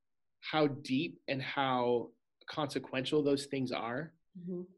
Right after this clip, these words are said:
Speaker 1: Um, we might look at a person in, in our group or that we're called to minister to, and we see it as the number one issue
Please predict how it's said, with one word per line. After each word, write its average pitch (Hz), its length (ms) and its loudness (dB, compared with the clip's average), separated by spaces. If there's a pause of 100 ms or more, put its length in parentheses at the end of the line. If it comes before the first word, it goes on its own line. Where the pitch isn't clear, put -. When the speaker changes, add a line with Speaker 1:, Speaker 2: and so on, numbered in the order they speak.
(100)
Speaker 1:
Um, 117 360 -4 (680)
we 143 200 4
might 185 220 6
look 160 180 6
at 151 60 2
a - 40 0
person 147 500 -2 (200)
in, 131 300 -2
in 143 140 0
our 135 120 2
group 135 400 2
or 123 420 2 (100)
that 127 140 -2
we're 127 140 0
called 131 240 -4
to 131 60 -4
minister 127 340 0
to, 131 280 0
and 123 120 0
we 139 120 4
see 147 360 2
it - 200 2 (260)
as 123 140 -8
the 123 80 -4
number 135 280 2
one 131 200 2
issue 156 460 0